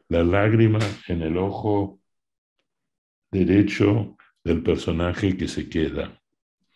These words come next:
Esto es impresionante. En cómo se, también es un trazo, en lugar de un trazo es un punto negro, pero es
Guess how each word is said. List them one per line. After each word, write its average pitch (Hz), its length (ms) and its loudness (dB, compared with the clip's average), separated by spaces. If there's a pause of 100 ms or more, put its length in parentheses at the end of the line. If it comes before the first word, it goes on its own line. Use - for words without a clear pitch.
(380)
Esto 107 400 4
es - 220 -2
impresionante. 87 1000 0 (800)
En 92 480 0
cómo 95 260 0
se, - 200 -12 (340)
también 107 420 4
es - 160 0
un 90 180 2
trazo, 85 480 0
en 78 100 -2
lugar 82 280 0
de 82 60 -2
un 80 160 -2
trazo 90 420 -4
es 82 120 -4
un 76 180 -6
punto 85 340 -4
negro, 73 640 -6 (480)
pero 90 480 4 (240)
es - 720 0